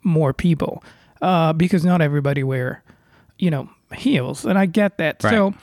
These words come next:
Speaker 1: having sneakers or whatever, th-, I think that's great.
Speaker 2: Right.
Speaker 1: It's just the language and it's just the excuse to do it that is just ridiculous. I'm just saying that, you know, well,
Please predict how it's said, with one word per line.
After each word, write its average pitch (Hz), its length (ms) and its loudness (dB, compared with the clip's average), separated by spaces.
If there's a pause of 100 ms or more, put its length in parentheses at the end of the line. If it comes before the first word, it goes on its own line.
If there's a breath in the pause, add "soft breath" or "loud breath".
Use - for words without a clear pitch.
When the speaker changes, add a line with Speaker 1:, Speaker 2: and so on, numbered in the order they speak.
(180 loud breath)
Speaker 1:
having 214 320 2
sneakers 160 840 0
or 156 80 4
whatever, 143 480 0
th-, 147 160 -4
I 185 60 2
think 247 200 0
that's 214 160 0
great. 180 300 -2 (160 loud breath)
Speaker 2:
Right. 92 180 -2
Speaker 1:
It's 214 140 0
just 254 220 -2
the 202 80 2
language 151 640 0 (180 loud breath)
and 165 140 0
it's 151 100 2
just 170 240 0
the 160 120 0
excuse 214 560 0
to 180 120 -2
do 143 200 0
it 143 200 -2
that 151 140 -2
is 147 120 -2
just - 360 -4
ridiculous. 147 720 -4
I'm 165 180 -2 (300 loud breath)
just 202 220 0
saying 208 320 2
that, 160 260 0
you 175 100 2
know, 160 140 0
well, 165 380 2